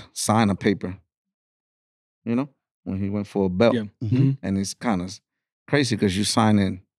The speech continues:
Speaker 2: Those clauses are in there.
Speaker 1: Yeah, you sign
Speaker 2: Yeah.
Speaker 1: a paper that says, you know, some crazy stuff in there about,
Speaker 2: Yeah.
Speaker 1: you know, if, if
Speaker 3: If something, this,
Speaker 1: If
Speaker 3: this,
Speaker 1: something
Speaker 3: this
Speaker 1: happened,
Speaker 3: happens.
Speaker 1: nah, well, specific if, if basically if he die,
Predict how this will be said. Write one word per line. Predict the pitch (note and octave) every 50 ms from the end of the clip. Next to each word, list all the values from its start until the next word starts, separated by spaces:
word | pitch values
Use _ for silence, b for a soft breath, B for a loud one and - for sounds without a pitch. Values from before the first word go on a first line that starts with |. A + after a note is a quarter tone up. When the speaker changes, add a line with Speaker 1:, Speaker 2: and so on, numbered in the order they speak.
| _ _
Speaker 2:
Those | B2 A#2 -
clauses | - - D#3 D#3 D3+ D3+ C#3+ C#3+ C#3 C3
are | C3+ C3 C3 C3+
in | D3 D#3 D3
there. | C#3 C3 B2 A#2+ - - _ _ _ _
Speaker 1:
Yeah, | - - G#2+ C#3 C#3 C3+ A2+ G#2+
you | A2+ A#2
sign | A2+ - B2 B2 B2+ B2+
Speaker 2:
Yeah. | A#2+ A#2 A2+
Speaker 1:
a | G2+
paper | - B2+ A#2+ A#2+ G#2+ A#2 A2
that | A2 G#2+ -
says, | - A#2+ A2+ G#2+ G#2 G2 G2 - - _ _ _ _ _ _ _ _ _ _ -
you | - C3+
know, | A#2 A2+
some | - - A2 -
crazy | - D#3+ D#3 C#3 A#2+ B2
stuff | G#2+ - - G#2+ G2+ F#2+ G#2+
in | G#2+ G#2
there | G#2 G#2 G#2 G#2 G#2
about, | G#2 G2 G2+ G2+ G2+ G2+ G#2
Speaker 2:
Yeah. | A#2+
Speaker 1:
you | D3+ D#3
know, | C3 G#2+ G#2 G#2+ A2
if, | G#2 G2 F#2 - _ _ _ _
if | - G2 F2+ - - _ _ _ _ _ _ _ A2
Speaker 3:
If | G2 F#2+ G2+
something, | - A2 G#2 G#2 G2+
this, | G#2+ G#2+ G2+ G#2
Speaker 1:
If | G#2 -
Speaker 3:
this, | A2+ A#2 A#2+
Speaker 1:
something | C#3 C3 B2 A#2+ C3 B2
Speaker 3:
this |
Speaker 1:
happened, | B2+ C3+ C#3 B2+ C#3 C#3+ C3+ B2+ B2+
Speaker 3:
happens. | B2+ B2+ C3 B2+
Speaker 1:
nah, | B2+ D#3 F3+ F#3
well, | D#3+ D#3 D3+ D3 D3 C#3
specific | B2 - - D3+ - F#3+ E3 - D3+ C3
if, | A#2+ A#2+ - - - -
if | - A#2 - - - - -
basically | A#2+ C3+ C3 - B2+ A#2 G#2+ G#2+ G#2 G2+ G2+
if | G2+ -
he | - G2 - _ _ _ _ -
die, | A2+ A2 G2+ - F#2+ F#2